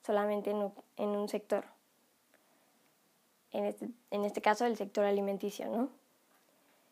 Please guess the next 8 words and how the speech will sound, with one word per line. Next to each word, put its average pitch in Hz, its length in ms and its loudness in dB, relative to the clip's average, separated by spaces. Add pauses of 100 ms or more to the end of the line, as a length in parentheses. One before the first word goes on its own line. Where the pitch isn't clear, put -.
(300)
Inviertes 233 540 4
todo 254 100 8
lo 254 140 8
que 247 80 4
tienes 226 420 0 (720)
en 208 80 -4
solo 226 220 4
el, 233 140 2